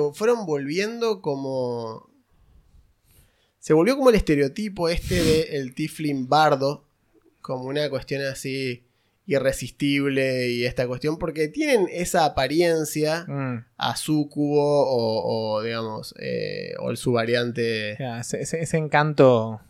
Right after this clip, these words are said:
Speaker 1: Claro, es como demoníaco, digamos.
Speaker 2: Eh.
Speaker 1: Eh, o en las palabras de Kramer, tiene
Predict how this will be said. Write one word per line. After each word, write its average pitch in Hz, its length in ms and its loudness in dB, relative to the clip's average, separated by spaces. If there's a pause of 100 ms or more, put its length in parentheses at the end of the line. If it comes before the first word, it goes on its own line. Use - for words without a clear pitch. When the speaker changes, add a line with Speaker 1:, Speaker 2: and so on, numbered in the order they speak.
(160)
Speaker 1:
Claro, 127 240 2
es 143 100 0
como 156 200 -6
demoníaco, 127 760 2
digamos. 120 440 0
Speaker 2:
Eh. 139 100 0
Speaker 1:
Eh, 135 40 4
o 131 120 6
en 135 120 2
las 131 140 4
palabras 151 440 8
de 135 140 2
Kramer, 151 600 4
tiene 151 220 2